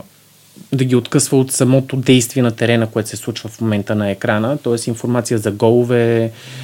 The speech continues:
а, картони, а, и така нататък, свързани, нали, с футболната част. Добавихме един нов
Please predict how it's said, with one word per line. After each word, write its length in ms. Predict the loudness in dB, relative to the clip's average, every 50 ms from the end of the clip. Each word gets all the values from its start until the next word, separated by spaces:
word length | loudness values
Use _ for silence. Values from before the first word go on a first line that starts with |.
| -16 -16 -12 -8
а, 240 | -6 -4 -4 -6 -6 -4
картони, 1080 | -4 -4 -4 -2 -2 -2 0 0 0 0 0 0 0 0 0 0 0 0 -2 -2 -4 -8 -14 -18 -16 -16 -16 -18 -18 -16 -10
а, 680 | -8 -6 -4 -4 -4 -2 -2 -2 -2 -4 -4 -4 -6 -8 -10 _ _ _ -20 -20 -20 -20 -20 -20 -20 -20 -20 -20 -20 -20 -20 -20 -12 -4
и 120 | -4 -4
така 280 | -2 -2 0 2 2 2
нататък, 400 | 2 2 2 0 -2 -2 -4 -4
свързани, 440 | 0 0 0 2 4 2 4 4 4
нали, 120 | 4 2
с 300 | 2 0 -4 -6 -6 -10
футболната 720 | -10 -8 -2 0 0 0 2 2 2 2 2 2 0 -4
част. 440 | -4 0 0 2 2 0 -2 -8 -12 _ _ _ _ -4
Добавихме 580 | -2 -2 2 2 4 4 4 2 2 2 2 2
един 260 | 2 2 2 2 4
нов 400 | 4 2 0 -2 -6 -18 -20 -20